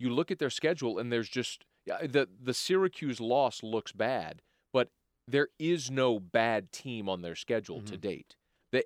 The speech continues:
Speaker 1: everyone they've beaten has a winning record. Everyone they've played has a winning record. They've beaten Auburn, which is a really nice win. And the other teams you'd be considering have, have bad losses. You know, Ohio State has a, a, a blowout loss at home to,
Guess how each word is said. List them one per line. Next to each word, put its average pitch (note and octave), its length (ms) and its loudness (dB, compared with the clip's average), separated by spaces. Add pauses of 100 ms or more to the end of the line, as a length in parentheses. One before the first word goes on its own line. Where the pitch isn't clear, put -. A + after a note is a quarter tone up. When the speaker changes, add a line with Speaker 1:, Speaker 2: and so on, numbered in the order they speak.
Speaker 1:
everyone C#3+ 500 2
they've A#2+ 220 2
beaten A2 340 -4
has G#2+ 260 2
a A2 40 0
winning G2+ 300 -4
record. B2+ 480 2
Everyone A2 300 -2
they've E2 160 -8
played C3+ 320 2
has C3 160 0
a - 20 0
winning B2+ 260 -4
record. B2 360 0
They've G#2+ 120 0
beaten E2 360 -10
Auburn, A#2+ 480 6
which A#2+ 160 -4
is A2+ 100 -8
a A#2 60 -4
really A2+ 200 0
nice A2 300 -6
win. A2 300 -4 (400)
And A#2 100 -2
the B2 80 6
other B2 140 2
teams B2 260 -4
you'd G#2+ 120 -4
be G#2 100 -4
considering G2 760 -2 (420)
have, G#2+ 580 4 (260)
have G#2+ 240 0
bad A2 240 4
losses. G#2+ 500 2
You F#2+ 60 -8
know, F#2 120 0
Ohio A2 280 4
State A#2 240 0
has G#2 180 0
a, F#2+ 80 -2 (120)
a, G2+ 100 -6 (100)
a G2 120 -6 (180)
blowout G#2+ 640 4
loss G2+ 340 2
at G2+ 220 -2
home G2 640 -4 (500)
to, G#2+ 440 -4